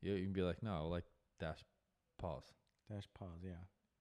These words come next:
Speaker 2: Dash Pause.
Speaker 1: Dash Pause.
Speaker 2: Yeah.
Speaker 1: All right, man. Thank you for doing this. Um,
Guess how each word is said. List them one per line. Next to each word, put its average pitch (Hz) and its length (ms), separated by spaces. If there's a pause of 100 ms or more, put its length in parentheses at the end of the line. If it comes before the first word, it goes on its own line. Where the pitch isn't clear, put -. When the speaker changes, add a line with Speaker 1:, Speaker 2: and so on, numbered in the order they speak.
(500)
Speaker 2:
Dash 98 240
Pause. - 540 (400)
Speaker 1:
Dash - 220
Pause. - 240 (800)
Speaker 2:
Yeah. - 60 (640)
Speaker 1:
All 98 120
right, 85 100
man. 82 200 (240)
Thank 123 200
you 117 60
for 98 60
doing 98 300
this. 113 280 (720)
Um, 85 640